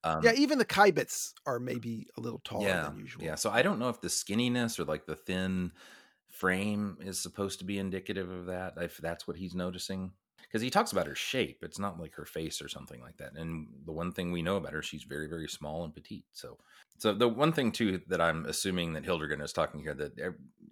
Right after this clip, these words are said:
Speaker 1: you know, we had talked before about whether he was flirting with her or, you know, making some kind of jab. But I assume what he's talking about here is probably someone like a, you know, not, not a, necessarily a kind person, but he's like, "Hey, at least I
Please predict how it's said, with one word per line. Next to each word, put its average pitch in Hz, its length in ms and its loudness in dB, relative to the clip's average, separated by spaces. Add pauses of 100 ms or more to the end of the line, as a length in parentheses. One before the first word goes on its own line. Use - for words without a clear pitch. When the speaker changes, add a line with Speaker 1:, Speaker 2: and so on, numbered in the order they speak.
(160)
Speaker 1:
you 73 100 -16
know, - 220 -16
we 101 160 2
had 80 200 0
talked 80 240 2
before 85 280 2
about 76 180 2
whether 73 240 0
he 76 100 -6
was 67 120 -10
flirting 80 420 0
with 73 160 -4
her 69 240 -2
or, 67 320 -8 (320)
you 85 80 -4
know, 76 80 0
making 71 300 -6
some 76 180 -6
kind 67 200 -6
of 64 160 -10 (100)
jab. 76 380 -2
But 82 100 2
I 82 80 6
assume 123 520 2
what 95 120 4
he's 82 160 0
talking 82 240 4
about 76 180 -2
here 73 320 0
is 69 160 -6
probably 78 640 0
someone 69 440 -6
like 64 220 -16
a, - 220 -12 (720)
you 67 120 -14
know, 60 160 -14
not, 82 320 4 (140)
not 87 160 0
a, 73 140 -4
necessarily 71 500 -6
a 71 60 -6
kind 85 380 0
person, 73 340 -4
but 69 100 -10
he's 71 140 -8
like, 67 160 -6
"Hey, 80 240 2
at 71 80 -2
least 80 220 -4
I 71 180 -6